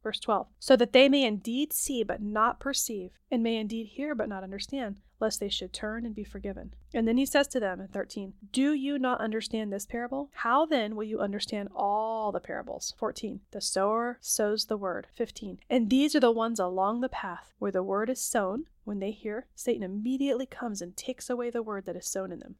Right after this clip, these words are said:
Verse sixteen, "And these are the ones that sow on rocky ground, the ones who, when they hear the word, immediately receive it with joy." Verse seventeen, "And they have no root in themselves, but endure for a while. Then, when tribulation or persecution arises on account of the word, immediately they fall away."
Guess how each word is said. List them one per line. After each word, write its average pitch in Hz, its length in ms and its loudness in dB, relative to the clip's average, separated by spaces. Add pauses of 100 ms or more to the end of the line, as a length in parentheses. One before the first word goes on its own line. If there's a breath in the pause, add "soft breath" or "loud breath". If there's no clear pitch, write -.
Verse 185 180 -2
sixteen, 196 380 -8 (160 soft breath)
"And 233 180 4
these 262 240 6
are 302 60 6
the 277 100 4
ones 233 260 0
that 190 140 2
sow 208 260 0
on 180 140 -2
rocky 214 480 0
ground, 196 460 0 (100)
the 208 80 4
ones 226 380 4
who, 247 180 2
when 196 160 -2
they 202 160 2
hear 302 260 0
the 339 120 0
word, 320 280 2
immediately 240 640 0
receive 233 320 -6
it 208 100 -6
with - 160 -14
joy." 214 460 -6 (100)
Verse 190 220 -8
seventeen, 269 520 -4 (120)
"And 247 180 2
they 254 340 4 (140)
have 226 220 2
no 247 240 4
root 277 220 -2
in 226 80 0
themselves, 214 560 -2 (180)
but 240 140 4
endure 240 360 6
for 302 240 2
a 294 60 2
while. 233 540 -6
Then, 262 300 4
when 233 120 0
tribulation 262 640 0
or 220 40 -2
persecution 240 680 -6
arises 226 420 -4
on 208 120 -4
account 254 360 -2
of 277 80 -6
the 294 100 0
word, 277 200 2
immediately 254 580 4
they 226 120 0
fall 220 280 -2
away." 208 300 -8